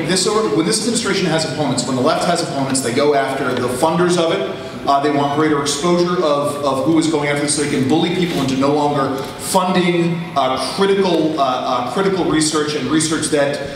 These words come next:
uh, is skeptical of anthropogenic climate change. Uh, Operation Choke Point is a joint operation by the Department of Treasury, the Department of Justice, uh, the F D I C, and the, um, uh, and the, uh, S-, Consumer Financial Protection Bureau.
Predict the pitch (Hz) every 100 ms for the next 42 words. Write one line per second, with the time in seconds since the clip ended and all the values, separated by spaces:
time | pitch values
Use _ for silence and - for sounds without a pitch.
0 | - 143 139 131 - - 170 180 165 147
1 | 143 139 139 139 135 139 143 135 135 165
2 | 160 151 147 127 - - - - - 160
3 | 208 233 247 196 170 - 254 262 - 147
4 | 135 135 170 156 151 147 143 170 175 190
5 | 143 135 135 135 131 120 - - 127 123
6 | 160 170 - - 143 139 139 131 127 147
7 | - - 127 123 135 135 - - - -
8 | - 135 131 139 165 - 165 139 135 -
9 | 135 123 123 120 - - - 143 135 135
10 | 135 131 131 131 135 127 120 117 113 113
11 | 139 127 127 131 123 127 127 120 120 -
12 | - 151 151 156 143 - 160 147 - -
13 | 165 165 - 131 - -